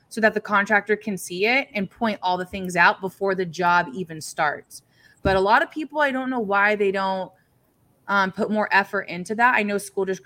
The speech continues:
school districts are now for the larger projects, but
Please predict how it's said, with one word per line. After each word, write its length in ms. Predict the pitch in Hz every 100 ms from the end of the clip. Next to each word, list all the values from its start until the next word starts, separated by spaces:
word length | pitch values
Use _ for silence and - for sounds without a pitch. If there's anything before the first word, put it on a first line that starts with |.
| - -
school 440 | - - - 233
districts 320 | 208 208 202 208
are 100 | 190
now 180 | 180
for 140 | 180 202
the 100 | 180
larger 380 | 156 151 190 220
projects, 580 | 262 254 285 294 - -
but 360 | 196 185 180